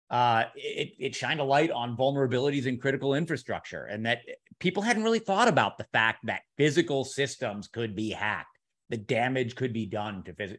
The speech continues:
physical systems. Raised a lot of alarm bells. A lot of people, uh, you know, spoke out about it,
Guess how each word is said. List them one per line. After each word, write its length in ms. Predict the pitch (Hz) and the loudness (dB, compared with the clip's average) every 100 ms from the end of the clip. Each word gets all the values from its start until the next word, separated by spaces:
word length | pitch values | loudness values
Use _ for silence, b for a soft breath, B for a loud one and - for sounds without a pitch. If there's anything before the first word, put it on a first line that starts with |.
| _ | _
physical 240 | 117 101 | -8 -8
systems. 560 | 98 147 156 113 87 82 b b b b b _ | -4 -2 -2 -4 -8 -12 b b b b b _
Raised 320 | 160 185 180 | 6 6 6
a 40 | 160 | 4
lot 220 | 135 147 | 6 4
of 80 | 139 | 4
alarm 340 | 123 123 147 | 4 4 6
bells. 400 | 147 151 165 151 | 8 8 6 2
A 40 | |
lot 200 | 113 110 | 0 -2
of 60 | 117 | -2
people, 580 | 123 123 131 123 120 117 | -4 0 4 4 4 4
uh, 720 | 113 107 104 104 101 101 98 98 92 | 4 2 2 0 -2 -4 -6 -10 -6
you 120 | 107 | -4
know, 220 | 90 98 92 | -2 -4 -6
spoke 500 | 117 - - 151 156 | -12 -4 6 6 8
out 220 | 123 139 | 4 4
about 300 | 139 127 135 | 6 6 6
it, 200 | 170 175 | 6 2